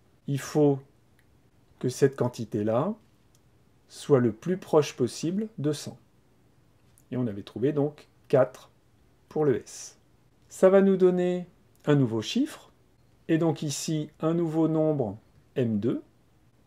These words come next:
On va soustraire ce B deux, donc on aura A deux moins B deux, et il faut à nouveau rajouter deux zéros. Donc on multiplie par cent.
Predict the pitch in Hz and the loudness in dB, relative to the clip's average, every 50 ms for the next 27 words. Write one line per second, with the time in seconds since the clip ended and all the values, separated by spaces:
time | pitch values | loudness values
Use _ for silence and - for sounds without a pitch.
0 | _ _ _ _ - 175 180 185 185 180 - - 180 160 - - - - 165 160 | _ _ _ _ -2 0 4 4 4 4 2 -2 -6 -6 -8 -6 -2 -2 0 0
1 | 156 - - 135 117 107 110 107 101 104 123 160 202 294 370 - _ _ _ _ | -2 -2 -4 -4 -2 -2 -2 -2 -2 -2 -2 -2 -2 -2 -4 -10 _ _ _ _
2 | _ _ _ _ _ _ _ _ - 120 - - 104 107 104 101 104 104 110 - | _ _ _ _ _ _ _ _ -16 -14 -10 -8 -6 -6 -4 -4 -4 -4 -4 -2
3 | - 131 123 117 117 131 127 120 113 104 104 98 98 98 92 90 113 147 202 269 | -2 0 0 2 2 2 2 2 2 -2 -4 -4 -6 -6 -6 -4 -4 -4 -4 -4
4 | - _ _ _ _ - _ - 165 165 147 - - 147 131 117 110 104 98 98 | -8 _ _ _ _ -20 _ -4 -2 -2 -2 -2 0 2 2 2 0 -2 -4 -2
5 | 110 131 160 196 - - 131 123 - - 104 - - 165 180 175 160 143 135 120 | -2 -2 -2 -2 -2 -2 -2 -2 -2 -4 -6 -4 -4 -2 -2 -2 -2 -2 -2 -4
6 | 101 - - - _ _ _ _ _ _ _ _ _ _ _ - - - - 107 | -6 -6 -10 -16 _ _ _ _ _ _ _ _ _ _ _ -12 -10 -8 -8 -8
7 | 101 101 101 - 113 104 - 165 180 - 131 117 - - - - - | -8 -8 -10 -10 -12 -10 -8 -8 -6 -4 -4 -4 -4 -8 -16 -16 -18